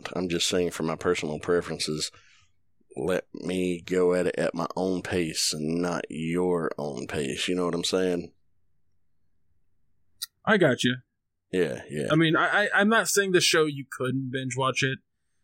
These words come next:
Speaker 2: but I really do feel like because of how much is there,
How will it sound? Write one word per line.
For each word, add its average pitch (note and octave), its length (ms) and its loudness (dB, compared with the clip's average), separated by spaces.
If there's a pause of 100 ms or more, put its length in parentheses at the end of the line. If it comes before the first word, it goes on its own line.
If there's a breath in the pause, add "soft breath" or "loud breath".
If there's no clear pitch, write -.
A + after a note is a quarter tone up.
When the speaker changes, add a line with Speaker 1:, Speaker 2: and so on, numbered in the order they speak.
(120)
Speaker 2:
but D#3 100 6
I D3 120 8 (100)
really D#3 340 6
do C#3 240 2
feel C3+ 220 2
like A#2+ 240 0 (880)
because D3 420 4
of C#3+ 100 4
how C#3 200 2
much C3+ 240 -2
is A#2 200 -4
there, A#2 540 2